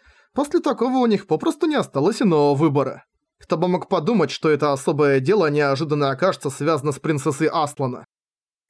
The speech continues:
К тому же оно касалось и нарушения законов Млечного Пути,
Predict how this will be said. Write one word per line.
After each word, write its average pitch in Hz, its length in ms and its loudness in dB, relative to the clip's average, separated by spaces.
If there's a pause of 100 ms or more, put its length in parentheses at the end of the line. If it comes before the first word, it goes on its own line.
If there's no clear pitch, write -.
(100)
К - 60 -20
тому 165 280 0
же 240 140 0
оно 175 180 0
касалось 160 520 -2
и 180 40 -2
нарушения 156 540 2
законов 143 460 0
Млечного 156 440 0
Пути, 156 440 -2